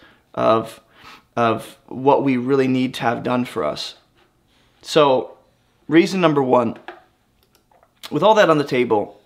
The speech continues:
I don't just wanna tell you what the scripture says. I, I wanna tell you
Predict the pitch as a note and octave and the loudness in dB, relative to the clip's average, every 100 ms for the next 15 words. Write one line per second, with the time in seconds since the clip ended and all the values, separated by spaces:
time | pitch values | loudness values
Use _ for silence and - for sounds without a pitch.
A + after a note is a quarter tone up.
0 | _ - C#3+ E3+ F3 D#3+ E3+ D3 D#3+ D3 | _ 0 2 2 0 0 2 2 0 2
1 | C3 G#2+ A2+ C3 A#2 - - _ _ _ | 2 0 2 2 2 -2 -12 _ _ _
2 | - B2 - B2+ - B2+ - A#2 A2+ A#2 | -14 -10 -4 -4 -4 -6 -4 -2 0 0
3 | G#2 - - - _ - C#3 D3 C#3 - | -2 -4 -20 -20 _ 0 2 2 -2 -2
4 | C#3 C#3 C3 B2+ - | 0 0 0 -4 -6